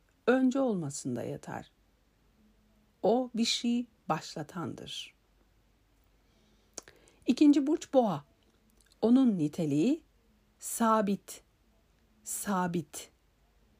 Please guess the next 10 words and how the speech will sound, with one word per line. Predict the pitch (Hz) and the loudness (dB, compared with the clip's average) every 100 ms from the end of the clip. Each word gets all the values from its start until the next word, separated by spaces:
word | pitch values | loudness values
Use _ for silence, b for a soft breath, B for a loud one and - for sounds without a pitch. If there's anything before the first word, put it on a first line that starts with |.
| _ _ _ _ _ _ - | _ _ _ _ _ _ 4
değişime | 220 180 - - - - - _ _ _ _ _ _ 165 160 | 4 6 0 -8 -8 -8 -10 _ _ _ _ _ _ -6 0
direnendir. | 190 202 214 233 220 - - - - - - _ _ _ _ _ _ _ _ _ B B B B B B B B B _ _ _ _ _ _ _ _ _ _ - | 2 2 0 -2 -4 -6 -8 -8 -8 -10 -14 _ _ _ _ _ _ _ _ _ B B B B B B B B B _ _ _ _ _ _ _ _ _ _ 0
Düzen | 214 247 269 269 | 2 4 2 0
sürsün | - - 262 - 262 | -2 -4 -4 -2 0
isteyendir. | 202 - - 139 117 - - - - _ _ _ - | 0 -4 -10 -8 -8 -12 -14 -18 -20 _ _ _ 0
Değişime | 233 247 - 240 | 2 4 0 -2
hazır | 226 226 208 214 | -2 -4 0 0
olmayandır. | 214 208 151 101 101 71 62 - - - - - _ _ _ | 2 -2 -4 -6 -10 -14 -16 -18 -20 -18 -20 -20 _ _ _
Sabit | - - 208 202 202 202 208 - - | -14 -8 -4 -4 -2 -4 -6 -10 -16
burç. | - - - - - | -16 -14 -16 -16 -18